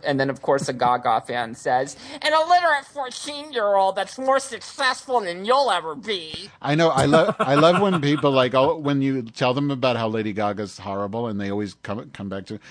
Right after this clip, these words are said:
Speaker 2: "But she's so good to the gay community." And I'm like, "Yeah, that's great, but that doesn't help her music."
Speaker 1: I know.
Speaker 2: All right.
Speaker 1: All right, girl.
Speaker 2: Somebody posted a link to the Superficial Tanning Mom video, and somebody said, "Are we still allowed to say coon?"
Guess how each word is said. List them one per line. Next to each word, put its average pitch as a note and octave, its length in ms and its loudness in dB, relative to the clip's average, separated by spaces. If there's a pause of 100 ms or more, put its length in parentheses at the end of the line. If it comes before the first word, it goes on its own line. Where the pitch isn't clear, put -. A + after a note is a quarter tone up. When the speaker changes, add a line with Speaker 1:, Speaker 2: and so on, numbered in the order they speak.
(140)
Speaker 2:
"But F#3 100 -4
she's F3 200 -4
so A3 140 0
good E3+ 220 0
to D#3 80 0
the C3+ 100 0
gay B2 200 0
community." G#2 720 -4
And C3+ 120 -6
I'm C#3 140 -2
like, C#3 240 -4 (320)
"Yeah, F4+ 100 -4
that's F#4 240 -4
great, A#3+ 400 0
but C3+ 220 -2
that C3 140 -4
doesn't E3 260 -2
help D3 220 -6
her C#3+ 60 -6
music." B2 680 -8 (840)
Speaker 1:
I C#3+ 100 -6
know. D#3 180 -12
Speaker 2:
All G2 220 -10
right. A#2 460 -6 (800)
Speaker 1:
All D#3+ 120 -12
right, F3 280 -4
girl. F3 480 -6
Speaker 2:
Somebody D#3 340 -2
posted C#3 480 -4
a B2+ 40 -4
link B2+ 440 -4
to G#2+ 140 -8
the G2+ 120 -8
Superficial A2 560 -8
Tanning A2+ 360 -6
Mom G#2+ 320 -6
video, A#2 520 -4
and A2 200 -8
somebody A2+ 360 -4
said, G#2+ 200 -8
"Are G#2 120 -6
we G2+ 80 -6
still G#2+ 340 -6
allowed G2+ 300 -6
to - 100 -20
say F#2 180 -12
coon?" D2+ 600 -14